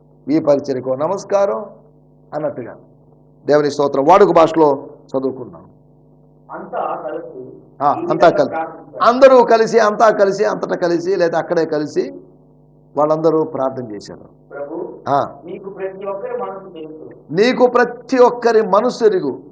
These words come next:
Speaker 1: తెలు-, ఎరిగిన వాడివి నువ్వు, తెలుసుకున్న వాడివి. ఉమ్.
Speaker 2: యూదా తన స్థానాన్ని వదిలి
Speaker 1: ఉమ్.
Speaker 2: తాను వెళ్ళతగిన స్థానానికి వెళ్ళాడు.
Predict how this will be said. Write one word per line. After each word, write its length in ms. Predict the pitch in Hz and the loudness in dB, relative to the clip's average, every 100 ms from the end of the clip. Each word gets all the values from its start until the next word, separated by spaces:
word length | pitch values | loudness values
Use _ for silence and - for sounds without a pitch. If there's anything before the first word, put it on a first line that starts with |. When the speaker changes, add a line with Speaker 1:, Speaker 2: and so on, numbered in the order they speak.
| - | -6
Speaker 1:
తెలు-, 140 | 190 | 0
ఎరిగిన 300 | 202 220 262 | 2 4 4
వాడివి 240 | 220 175 160 | 2 2 0
నువ్వు, 140 | 147 | -2
తెలుసుకున్న 500 | 190 226 - - 190 | -2 -4 -8 -6 -2
వాడివి. 320 | 160 139 165 - - _ _ | -2 -2 -8 -14 -20 _ _
ఉమ్. 240 | 143 151 107 - - | -12 -12 -12 -18 -18
Speaker 2:
యూదా 320 | - - 247 160 | -16 -8 -6 -4
తన 320 | 170 180 170 | -6 -12 -14
స్థానాన్ని 460 | 165 170 214 196 170 | -12 -10 -10 -10 -12
వదిలి 460 | 147 - - - - - | -12 -14 -14 -20 -20 -14
Speaker 1:
ఉమ్. 160 | 151 117 - _ | -12 -12 -16 _
Speaker 2:
తాను 500 | 151 185 185 - - 151 | -8 -8 -8 -12 -14 -12
వెళ్ళతగిన 560 | 160 240 226 202 196 | -8 -8 -10 -12 -12
స్థానానికి 540 | 185 165 175 170 156 143 | -12 -10 -10 -12 -16 -18
వెళ్ళాడు. 400 | - - 156 | -14 -14 -14